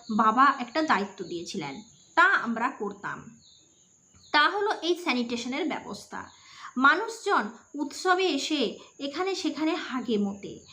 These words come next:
নোংরা করে রাখে। আমরা সবাই মিলে গিয়ে লাগতাম, সব পরিষ্কার করে ফেলতাম। উৎসব তো সকলের উৎসব। আমার বয়স হয়ে গেছে, পারি না,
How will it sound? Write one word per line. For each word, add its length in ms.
নোংরা 480
করে 280
রাখে। 380
আমরা 300
সবাই 420
মিলে 220
গিয়ে 280
লাগতাম, 580
সব 320
পরিষ্কার 460
করে 280
ফেলতাম। 460
উৎসব 360
তো 100
সকলের 480
উৎসব। 400
আমার 300
বয়স 440
হয়ে 180
গেছে, 420
পারি 260
না, 220